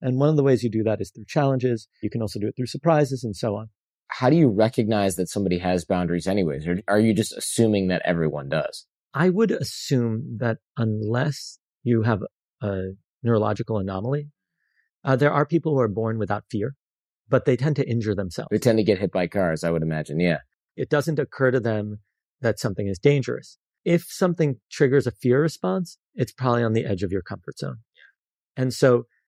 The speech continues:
Speaker 1: look at what makes you uncomfortable, and you're probably in the right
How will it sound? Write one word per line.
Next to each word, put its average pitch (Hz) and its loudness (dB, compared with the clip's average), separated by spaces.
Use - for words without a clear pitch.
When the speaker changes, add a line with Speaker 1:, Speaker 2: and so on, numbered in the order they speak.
Speaker 1:
look 156 4
at 180 4
what 139 0
makes 123 -4
you 120 0
uncomfortable, 143 -2
and 120 0
you're 107 0
probably 104 -2
in 98 -4
the 92 -4
right 92 -6